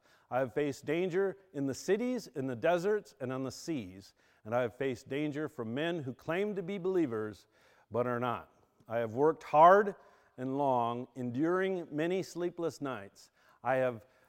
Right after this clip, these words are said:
been hungry and thirsty and have often gone without food. I have shivered in the cold without enough clothing to keep me warm. Then, besides all this, I have the daily burden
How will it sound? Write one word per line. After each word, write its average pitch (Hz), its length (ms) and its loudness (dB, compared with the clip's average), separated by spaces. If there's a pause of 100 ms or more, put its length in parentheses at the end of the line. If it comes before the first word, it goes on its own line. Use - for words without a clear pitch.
been 131 280 -2
hungry 214 640 -4
and 143 220 -8
thirsty 180 500 -2
and 131 120 -8
have 120 160 -6
often 156 500 -2
gone 139 300 -4
without 120 480 -4
food. 95 460 -6 (380)
I 113 100 -2
have 117 180 -4
shivered 190 500 0
in 160 140 -2
the 135 160 -6
cold 165 640 2 (300)
without 135 360 0
enough 131 320 -8
clothing 127 580 -4
to 110 120 -12 (120)
keep 127 220 -8 (140)
me 110 300 -8
warm. 98 500 -8 (640)
Then, 165 580 2 (320)
besides 143 720 -2
all 107 220 -4
this, 104 540 -4 (440)
I 123 140 0
have 123 260 -6
the 120 80 -6
daily 147 520 -4
burden 110 680 -4